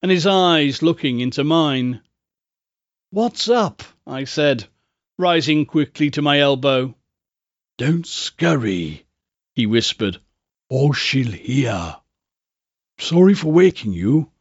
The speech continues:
but I didn't think you'd be asleep so soon." "Why, what's the time then?" Seaton wore, what was then rather unusual, a night suit, and he hauled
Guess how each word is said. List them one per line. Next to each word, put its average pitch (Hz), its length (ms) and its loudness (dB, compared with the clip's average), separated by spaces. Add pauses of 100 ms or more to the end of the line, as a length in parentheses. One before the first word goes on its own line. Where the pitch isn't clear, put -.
(640)
but 135 120 -8
I 147 80 -2
didn't 196 320 -2
think 190 300 0
you'd 123 160 -6
be 143 240 0 (240)
asleep 165 440 -2
so - 240 -8
soon." 101 800 -2 (880)
"Why, 170 440 -2
what's 131 480 -6
the - 60 -20 (100)
time 220 480 0
then?" 90 480 -4 (880)
Seaton 185 540 0
wore, 143 600 0
what 147 240 0
was 127 240 -2
then 131 360 0
rather 131 380 0
unusual, 123 840 -4 (340)
a 165 120 0
night 202 380 0
suit, 101 500 -8 (600)
and 196 100 0
he 214 80 2
hauled 208 480 0